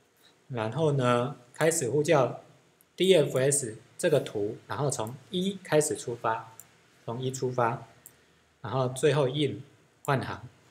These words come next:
接下来再用B F S再做一遍。那你就会看到D F S呢，它得到的结果是一、二、三、四、五、六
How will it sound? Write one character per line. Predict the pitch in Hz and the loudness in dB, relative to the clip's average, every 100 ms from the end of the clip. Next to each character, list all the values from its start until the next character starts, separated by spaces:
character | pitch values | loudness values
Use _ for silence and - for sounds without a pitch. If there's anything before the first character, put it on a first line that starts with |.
| _ _ _ _ | _ _ _ _
接 | - 156 | -2 2
下 | 175 | 4
来 | 135 | 4
再 | 151 | 4
用 | 143 139 | 2 2
B | 143 135 | 2 4
F | 123 117 | 4 0
S | 117 - | -2 -2
再 | 104 117 | -4 -4
做 | - 107 | -2 -4
一 | |
遍。 | - 110 - _ - - _ _ - | -4 -10 -12 _ -20 -20 _ _ -4
那 | 165 | 4
你 | |
就 | 147 | 6
会 | 165 | 6
看 | 165 | 4
到 | 160 143 | 0 -2
D | 233 240 | 0 4
F | 208 160 | 6 6
S | 165 180 156 | 4 4 0
呢， | 147 143 143 - _ _ _ _ _ | 0 0 -2 -6 _ _ _ _ _
它 | 180 180 185 | 4 6 6
得 | 180 143 | 0 -2
到 | 143 170 | 2 2
的 | 139 | 2
结 | 127 131 | 2 0
果 | 143 123 | 2 0
是 | - 139 127 - - | -2 -6 -10 -14 -8
一、 | 190 196 202 | -4 -4 4
二、 | 196 123 | 6 6
三、 | - 147 156 | 4 0 2
四、 | - 170 123 | 0 -2 -6
五、 | 101 95 | -8 -2
六 | 139 107 | 0 0